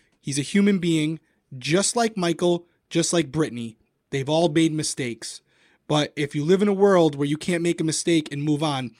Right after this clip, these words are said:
what's the point of living? You gotta grow from it and become better. So we're hoping the best for Kyle.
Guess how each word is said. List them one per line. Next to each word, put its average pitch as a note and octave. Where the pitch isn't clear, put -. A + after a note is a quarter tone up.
what's E3
the E3
point D3+
of B2+
living? A2+
You C#3
gotta D#3
grow D#3
from D3+
it C#3+
and C#3+
become C3+
better. A#2+
So B2+
we're D#3+
hoping A#3
the A3
best F#3
for C#3+
Kyle. G3+